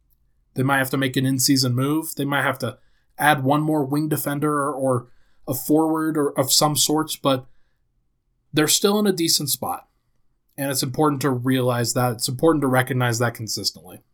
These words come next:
So, as long as you have Murray and Jokic, and then hopefully Porter, things continue to look up. So,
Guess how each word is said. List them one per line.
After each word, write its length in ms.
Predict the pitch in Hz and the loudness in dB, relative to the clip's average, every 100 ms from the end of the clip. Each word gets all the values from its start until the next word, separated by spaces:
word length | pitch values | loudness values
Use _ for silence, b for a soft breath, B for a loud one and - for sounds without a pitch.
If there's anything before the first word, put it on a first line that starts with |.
| _ _ | _ _
So, 340 | - 135 117 120 _ _ _ _ _ _ | -2 0 0 -4 _ _ _ _ _ _
as 160 | 123 147 | 0 2
long 160 | 165 | 2
as 80 | 160 | 2
you 80 | 165 | 2
have 100 | 143 | 4
Murray 300 | 147 156 147 | 2 4 2
and 80 | 139 | 0
Jokic, 540 | 143 151 156 - - _ _ - | -2 -2 -4 -6 -8 _ _ -6
and 180 | 131 135 | -2 0
then 220 | 139 131 | -2 -4
hopefully 540 | - 156 151 160 151 | 0 0 2 0 0
Porter, 460 | 147 - 147 151 - _ _ _ _ _ _ _ _ _ _ _ _ - | -2 -2 -2 -4 -12 _ _ _ _ _ _ _ _ _ _ _ _ 0
things 240 | 180 185 | 2 2
continue 340 | - 165 151 135 | 0 0 0 0
to 100 | 123 | 0
look 200 | 120 101 | -2 -6
up. 180 | 90 _ _ _ _ _ - | -12 _ _ _ _ _ -8
So, 380 | - 123 120 | -2 0 -2